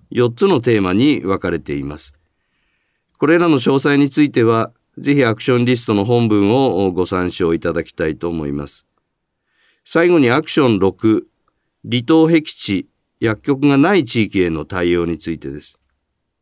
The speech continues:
医療ニーズがあるのに薬剤師サービスがない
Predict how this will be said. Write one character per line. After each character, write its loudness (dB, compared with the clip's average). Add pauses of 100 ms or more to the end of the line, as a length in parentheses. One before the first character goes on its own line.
(480)
医 -2
療 4
ニ 4
ー 2
ズ 4
が 4
あ 2
る 2
の 4
に 0 (100)
薬 -4
剤 2
師 -6
サ 0
ー 2
ビ -2
ス -6
が -4
な 0
い -6